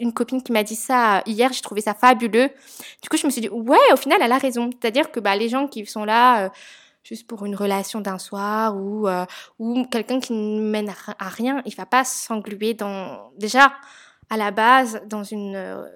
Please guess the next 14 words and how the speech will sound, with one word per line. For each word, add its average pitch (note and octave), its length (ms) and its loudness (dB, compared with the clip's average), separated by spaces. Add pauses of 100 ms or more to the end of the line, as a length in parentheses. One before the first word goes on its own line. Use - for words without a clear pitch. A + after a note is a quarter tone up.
à G#3+ 120 -4
part C4 180 4
si, B3+ 560 -6
euh, G#3 120 -4 (260)
je G#3+ 140 -8
le G#3+ 120 -2
veux B3+ 180 0
ou A3 120 -4
si, G#3+ 440 -10
euh, F3+ 680 -6 (160)
l'autre G3+ 180 -10
per-, A#2 300 -10
voilà, A#3+ 240 0
enfin. - 300 -10